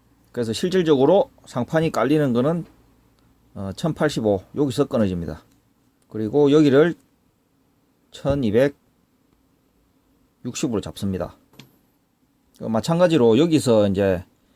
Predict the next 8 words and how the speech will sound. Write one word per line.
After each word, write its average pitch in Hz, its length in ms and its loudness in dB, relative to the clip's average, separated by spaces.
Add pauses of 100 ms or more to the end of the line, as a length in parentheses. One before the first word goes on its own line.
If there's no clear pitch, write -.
(320)
어, 98 580 -2
옆판이 156 340 0
붙어가지고 107 640 0
올라오기 143 320 2
때문에 101 260 -2
일전 151 340 -2
여유를 131 240 4
줍니다. 90 420 -6